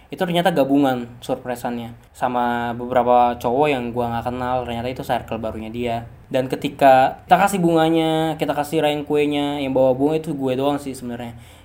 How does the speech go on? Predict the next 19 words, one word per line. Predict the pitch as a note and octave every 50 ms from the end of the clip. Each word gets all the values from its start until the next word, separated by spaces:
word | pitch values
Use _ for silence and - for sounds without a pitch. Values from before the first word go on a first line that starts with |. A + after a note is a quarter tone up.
| _ -
Cuma | - C#3+ D#3+
yang | F3 F#3 F3
dia | C#3+ C#3+ C#3 C#3+
tahu | C#3 C3 D3 F3 C#3 -
kemungkinan | C#3+ C3+ C3 B2+ B2 C3+ C3 D3 E3 F3 F3 D3+ C#3
bunga | C3 B2 B2
itu | B2 B2 B2 F3+ E3+
dari | C#3+ B2+ B2 A2+ A#2
ramean, | A2+ A2+ A#2+ B2+ C3+ C3+ B2+ A#2+ A#2 A#2 A2+ A2+ A2+ -
bukan | A#2+ A#2 A#2+
dari | A#2+ A#2+ A#2+ A#2+ A2+
gue. | A#2 A#2 A#2+ A#2 A#2 A#2 A#2 - - - _ _ _
Dan | B2+ B2 A#2 A#2 A#2 A#2 A2+ A#2+ C3+
dia | B2+ B2 B2 B2+
sempat | C#3 B2 B2 -
foto | - D#3+ F3 F3 F#3
pakai | E3+ E3 D3+ D#3 D3
bunga | D3+ C#3+ C#3+ C#3+ D#3
itu. | D#3 D#3 D#3 - C#3+ C3+ C3 C3 C3 C3 C3 C3